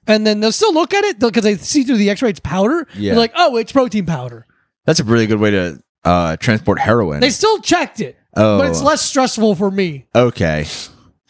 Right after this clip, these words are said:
Speaker 2: I don't like the, uh, the world of the shaker bottle.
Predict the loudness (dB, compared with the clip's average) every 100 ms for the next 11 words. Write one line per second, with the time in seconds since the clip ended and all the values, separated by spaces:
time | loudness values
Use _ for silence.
0 | -20 -4 0 2 2 0 -4 0 2 2
1 | 0 0 0 2 0 -2 -4 -6 -12 _
2 | _ _ _ _ _ _ _ -2 2 2
3 | 2 0 -2 0 0 -2 -2 -2 -2 -6
4 | -10